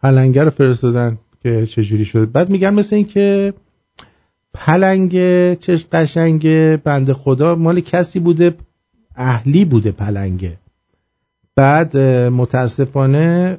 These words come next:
اونم رفته ازشون شکایت کرده که کشتنش. درود بر آرتین، تولد دلارام خوش گذشت.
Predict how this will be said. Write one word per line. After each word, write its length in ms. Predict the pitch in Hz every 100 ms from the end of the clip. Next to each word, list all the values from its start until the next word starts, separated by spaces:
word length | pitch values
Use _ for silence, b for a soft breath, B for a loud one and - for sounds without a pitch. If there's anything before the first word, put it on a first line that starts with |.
| -
اونم 240 | 156 175
رفته 240 | 170 - 175
ازشون 340 | 156 147 175
شکایت 400 | 156 135 131 131
کرده 280 | 117 101 113
که 140 | 113
کشتنش. 600 | - 98 - 101 92 - _ _ _ _ _ _ _ _ _ _
درود 240 | 156 202 190
بر 200 | 180 -
آرتین، 800 | 156 151 131 175 190 202 208
تولد 480 | 202 160 151 156 190
دلارام 460 | 170 160 151 160 180
خوش 300 | - 190 -
گذشت. 640 | 160 143 165 180 190 -